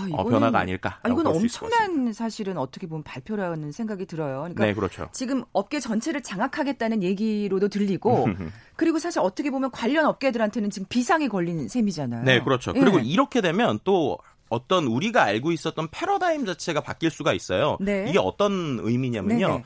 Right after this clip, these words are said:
Speaker 1: 기본적으로 그 우리가 그 프로그램 개발하시는 분들은 아니다 보니까 조금 복잡할 수 있는데 간단하게만 설명드리면 씨피유에 따라서 그 허용이 되는 소프트웨어들이 다릅니다. 이게 무슨
Speaker 2: 음.
Speaker 1: 말이냐면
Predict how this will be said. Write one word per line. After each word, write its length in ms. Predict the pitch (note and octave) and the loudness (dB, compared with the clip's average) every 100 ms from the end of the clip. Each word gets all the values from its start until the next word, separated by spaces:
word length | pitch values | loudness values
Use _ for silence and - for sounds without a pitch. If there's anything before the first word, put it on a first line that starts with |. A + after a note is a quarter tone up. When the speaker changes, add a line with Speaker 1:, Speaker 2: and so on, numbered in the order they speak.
| - - - | -12 -20 -4
Speaker 1:
기본적으로 680 | C3 G3 A#3 A3 F3+ F3+ | 0 2 2 2 2 0
그 460 | F3 G2+ G2 F#2+ F#2+ | 0 0 2 0 0
우리가 440 | A2 E3+ C#3 G#2+ G#2 | -2 0 2 0 0
그 160 | G2 - | -6 -10
프로그램 420 | - D#4+ D4+ B3+ | -4 0 2 0
개발하시는 640 | E3 A#2 C#3 G#3 G#3 G3+ F#3+ | 0 0 2 2 0 -2 -2
분들은 260 | D#3+ D3 D3 | -4 -4 -2
아니다 300 | G2 A2 A#2+ | 0 0 0
보니까 480 | G#2 F#2+ D#3 C3+ E2+ - - | -2 -4 0 0 -2 -10 -14
조금 260 | - A3 C#3+ | -6 -4 -2
복잡할 320 | B2 E3 C#3+ | 0 0 0
수 80 | C3 | -4
있는데 160 | - | -6
간단하게만 460 | - B2 E3+ C#3 B2 | -6 -2 0 0 -2
설명드리면 680 | F3 E3+ A#2 G2 C#3+ B2+ - - - | -2 -2 -2 -2 0 0 -2 -10 -20
씨피유에 800 | - F4 F#4 - F#4 C#4+ D3 C#3+ - | -8 -4 -4 0 2 4 4 2 2
따라서 580 | D3+ A2+ A#2 F#3+ F2+ - - - - | 2 2 2 2 0 -4 -16 -20 -6
그 280 | G#2+ F#2 - - - | -4 -4 -8 -12 -2
허용이 320 | F4 F4 D#4+ | 0 0 0
되는 200 | G#3+ E3+ | -2 -2
소프트웨어들이 580 | E3 B3+ - A3+ D#3 C3+ | -4 -6 -4 -2 -2 -4
다릅니다. 560 | - - A2+ F#2 G#2 G2 | -8 -6 -4 -2 -4 -2
이게 140 | A#2+ | 0
무슨 220 | D#3+ F3+ E3 | 0 2 2
Speaker 2:
음. 40 | |
Speaker 1:
말이냐면 540 | C3+ G#2 F#2+ C#3 C#3+ | 2 2 -2 -2 -2